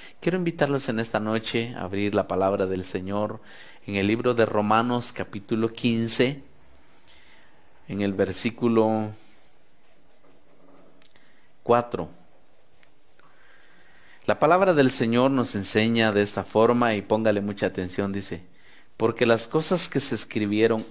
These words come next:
antes, para nuestra enseñanza se escribieron, a fin de que por la paciencia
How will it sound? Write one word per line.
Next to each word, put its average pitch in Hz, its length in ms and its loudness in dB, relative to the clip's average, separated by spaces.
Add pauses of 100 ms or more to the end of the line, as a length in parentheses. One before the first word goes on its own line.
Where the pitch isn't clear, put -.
antes, - 800 -4 (1400)
para 113 260 6
nuestra 117 480 2
enseñanza 110 920 0
se 92 140 -8
escribieron, 92 720 -4 (1700)
a 101 140 2
fin 151 380 2
de 139 140 4
que - 140 0
por 95 240 -2
la 92 160 -2
paciencia 117 1040 0